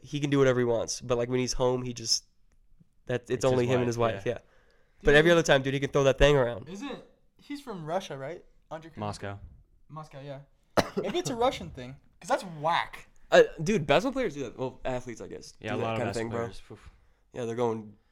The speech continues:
Speaker 1: crazy.
Speaker 2: Dude, Donovan Mitchell. You see that whole, like, Don-, thing
Speaker 3: Badonka
Speaker 2: Donovan Mitchell
Speaker 3: donk.
Speaker 2: was involved in?
Speaker 1: No.
Speaker 2: This girl tweeted out, and she's like, "I already got invited into the bubble. Um,
Speaker 1: What?
Speaker 2: the N B A is gonna get canceled," or something like that. And, uh, you know who Mo, Mo Bamba is?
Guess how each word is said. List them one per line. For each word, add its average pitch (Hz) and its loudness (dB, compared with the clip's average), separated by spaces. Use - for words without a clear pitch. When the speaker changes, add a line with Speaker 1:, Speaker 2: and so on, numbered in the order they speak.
Speaker 1:
crazy. - -10
Speaker 2:
Dude, - -18
Donovan 107 -6
Mitchell. 107 -8
You 104 -6
see 160 -4
that 151 2
whole, 135 2
like, 113 -2
Don-, 110 -6
thing 117 -6
Speaker 3:
Badonka 110 -6
Speaker 2:
Donovan 107 -6
Mitchell - -8
Speaker 3:
donk. 113 -4
Speaker 2:
was 110 -8
involved 110 -8
in? 131 -12
Speaker 1:
No. 131 -2
Speaker 2:
This 110 -8
girl 120 -4
tweeted 117 -4
out, 107 -4
and 101 -14
she's 107 -16
like, 107 -8
"I - -2
already 127 0
got 120 -2
invited 113 -4
into 110 -12
the 113 -8
bubble. 104 -4
Um, 90 -16
Speaker 1:
What? 175 0
Speaker 2:
the 107 -6
N 110 -6
B 107 -4
A 104 -2
is 101 -8
gonna 98 -8
get 101 -10
canceled," 101 -8
or 92 -8
something 92 -12
like 95 -8
that. - -20
And, 101 -10
uh, 92 -8
you 117 -12
know 127 -2
who 135 -2
Mo, 110 -4
Mo 110 -4
Bamba 101 -6
is? 117 -10